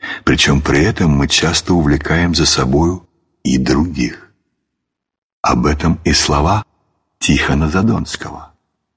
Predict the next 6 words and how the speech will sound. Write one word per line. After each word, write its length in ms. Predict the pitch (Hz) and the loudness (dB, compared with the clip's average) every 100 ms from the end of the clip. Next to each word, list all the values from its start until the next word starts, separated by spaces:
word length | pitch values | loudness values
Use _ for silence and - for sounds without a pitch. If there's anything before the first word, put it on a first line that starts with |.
| _ _ _ _ | _ _ _ _
«Все 360 | - - - 98 | -2 2 2 2
грешники 840 | 87 95 113 - 127 - - 62 - _ _ _ _ - | 2 2 2 0 -2 -4 -8 -12 -14 _ _ _ _ -10
вне 400 | 65 71 82 101 | -2 2 4 2
церкви 540 | - - 120 - 76 | 0 2 2 2 0
святой 480 | 69 - 71 - 67 | 0 0 -2 0 0
находятся, 800 | 65 69 - 64 - - - 62 | 0 -2 -2 -4 -4 -4 -4 -6